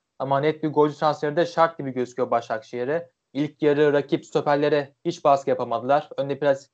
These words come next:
ku-, e, kurgulayamadılar. Crivelli girdikten sonra biraz daha mümkün oldu. Başakşehir'in, e, bu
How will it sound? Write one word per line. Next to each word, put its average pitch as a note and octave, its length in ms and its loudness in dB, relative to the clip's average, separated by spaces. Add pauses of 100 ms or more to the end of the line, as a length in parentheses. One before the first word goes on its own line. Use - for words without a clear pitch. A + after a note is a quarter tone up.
(120)
ku-, C3 160 -4
e, B2+ 180 4
kurgulayamadılar. C#3+ 880 0 (360)
Crivelli D3 380 0
girdikten D3 400 -2
sonra C#3+ 220 -4
biraz A#2+ 240 2
daha A#2+ 120 0
mümkün A#2+ 340 -10
oldu. A#2+ 480 -2 (360)
Başakşehir'in, D3+ 760 0 (380)
e, B2+ 240 -2
bu C#3+ 80 -4